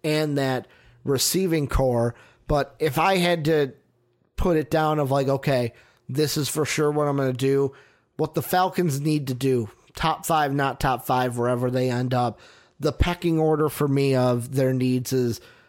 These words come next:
they gotta get a pass rush. They gotta find some more protection for, um, Matt Ryan. They need to find someone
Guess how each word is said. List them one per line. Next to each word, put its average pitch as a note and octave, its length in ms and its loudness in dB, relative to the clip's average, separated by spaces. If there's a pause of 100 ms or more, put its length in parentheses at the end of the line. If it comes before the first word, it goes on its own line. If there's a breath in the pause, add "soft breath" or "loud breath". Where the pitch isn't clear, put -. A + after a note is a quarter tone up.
(180 loud breath)
they B2+ 100 0
gotta C#3 260 2
get D#3 140 0
a D3+ 60 -2
pass C#3 400 -2
rush. A#2 480 -2 (680 soft breath)
They C3 440 -4 (120)
gotta E3 340 4
find G#2 560 -4 (440)
some - 240 0
more C#3 220 0
protection C3+ 640 -2
for, B2+ 540 0 (340 soft breath)
um, B2 580 0 (360)
Matt D3+ 340 0
Ryan. A#2+ 480 -2 (1000)
They D3+ 200 2
need D3+ 220 0
to D#3+ 80 0
find D3 320 -2
someone C#3+ 760 0